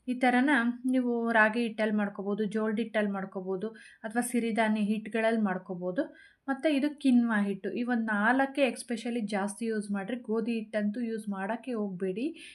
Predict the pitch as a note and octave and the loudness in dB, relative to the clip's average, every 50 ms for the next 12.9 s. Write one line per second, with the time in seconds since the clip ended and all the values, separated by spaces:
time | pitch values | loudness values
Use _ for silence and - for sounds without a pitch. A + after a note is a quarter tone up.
0 | - _ A#3+ A#3 G#3+ F#3 G3 G3 G#3 A3+ A3 A3 - G#3 G3+ G3 G3 G3 G#3+ C4 | -10 _ -2 0 0 2 2 2 2 2 0 0 0 0 0 0 0 -2 -2 0
1 | C#4 C#4 C#4 C4+ C4+ - - - - - A3+ A3 G#3+ B3+ B3 A3+ A3 G#3+ G#3+ G#3+ | 0 0 -2 -4 -6 -12 -20 -20 -10 -6 -2 2 2 4 4 4 2 2 2 2
2 | A3 G#3 G#3 G#3 G3+ F#3+ G#3 A#3 B3 B3 B3 B3 A#3+ A#3 A#3+ A#3 A3+ A3 - A#3+ | 4 6 6 6 6 4 2 0 0 0 2 0 2 2 2 0 0 -2 -2 -2
3 | G#3+ G#3+ G#3+ G#3+ G3+ G#3 G#3 G3 G3+ A3+ C#4+ C#4+ A#3+ A3+ A3+ G#3+ - - A3+ A3 | -2 -2 0 0 0 0 0 0 0 2 2 2 2 0 -2 -4 -6 -8 -6 -4
4 | G#3+ G3+ G3+ F#3+ G3 G3 F#3+ G#3 A#3 A#3+ A#3 A#3 A#3 A3+ A3 A3 - C4 A#3+ A3+ | -2 -2 -4 -4 -6 -4 -2 0 0 0 0 0 0 0 0 -2 -2 -2 -2 -2
5 | G#3 G#3 - A#3 A3 G#3+ G#3 G#3 G#3+ G#3+ G3+ F#3 F3+ F#3+ F#3 F3 - _ _ _ | -4 -4 -4 -2 2 2 2 2 2 2 0 0 -2 -4 -8 -12 -18 _ _ _
6 | _ - G#3 G#3 A#3+ A#3+ B3 - B3 B3 B3+ B3 G#3+ - D#3+ F3 F#3+ F#3+ G#3+ G#3 | _ -8 -6 -4 -6 -6 -4 -2 0 2 2 2 0 0 0 0 2 2 2 2
7 | G3+ F3+ - - - - _ _ _ - - _ _ - G#3 - A3+ G#3+ G#3+ G#3+ | 2 2 0 -4 -8 -12 _ _ _ -20 -20 _ _ -16 -8 -6 -6 -2 0 -2
8 | G#3 G#3 A3+ A3 G#3 G#3+ G#3 G#3 G#3 G3+ G3 G3 G3 F#3+ G3 G#3 G#3 - - G#3 | -2 0 0 0 2 2 2 2 2 0 -2 -2 -2 0 0 0 0 0 -2 -2
9 | G3+ G3+ G3+ G3+ G3 F#3 F#3+ F#3+ F#3 F#3 F3+ F3+ F3 F3+ F3 E3+ E3+ G3 C4 F4 | -2 -2 -2 -4 -4 -4 -6 -6 -4 -4 -4 -4 -4 -4 -4 -4 -2 -2 -4 -4
10 | F4+ - _ _ _ _ _ _ _ _ _ _ _ _ _ _ _ _ _ - | -6 -10 _ _ _ _ _ _ _ _ _ _ _ _ _ _ _ _ _ -2
11 | A#3 A#3 A#3+ A#3+ A#3 A3+ B3+ B3+ A#3+ A3+ A3 A3+ A3 A3 G#3+ G#3 G#3+ G#3 F#3+ G#3 | 2 4 4 4 4 4 4 4 4 4 2 2 2 0 0 0 0 0 0 -2
12 | G3+ G3+ C#4 C#4 B3 A3+ A3+ G#3+ G#3+ A3+ A3 G#3+ G#3+ G#3 A3+ A3 G#3 G#3+ | -2 -2 -2 0 0 0 -2 -2 -4 -6 -6 -6 -6 -4 -4 -4 -4 -4